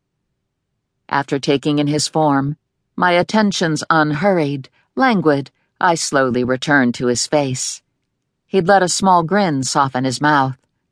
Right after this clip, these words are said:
His deep brown eyes sparkled beneath dark lashes that were spiked with the remnants of sleep, as though he'd just woken up,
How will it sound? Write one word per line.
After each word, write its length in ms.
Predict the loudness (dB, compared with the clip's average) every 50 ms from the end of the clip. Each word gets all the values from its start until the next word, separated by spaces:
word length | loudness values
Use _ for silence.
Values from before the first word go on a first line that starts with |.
| _ _ _ _ _ _ _ _
His 220 | -4 -4 -2 -2 -2
deep 260 | -4 -4 -4 -4 -2
brown 260 | 0 2 2 2 2
eyes 360 | 2 2 2 2 2 0 -2
sparkled 640 | -4 -6 -6 -2 -2 -2 -2 0 -2 -2 -2 -2 -2
beneath 360 | -4 -4 -2 -4 -4 -6 _
dark 320 | 0 0 0 0 0 -2
lashes 500 | 0 2 2 2 0 0 -4 -4 -4 -2 -2
that 120 | -2 0
were 100 | 0 -2
spiked 520 | -4 -4 -2 -2 -2 -2 -2 -6 -10 -10 -10
with 120 | -6 -6
the 80 | -4 0
remnants 500 | 0 0 0 0 0 -2 -2 -2 -2 -4
of 120 | -4 -4
sleep, 440 | -4 -6 -4 -4 -4 -4 -4 -8 _ _ _ _ _ _ _ _ -8
as 160 | -6 -6 -4
though 140 | 0 0 0
he'd 180 | 2 0 -2 -2
just 320 | -2 -4 -4 -4 -4 -4
woken 300 | -4 -4 -4 -4 -4 -2
up, 260 | -2 -2 -4 -6 _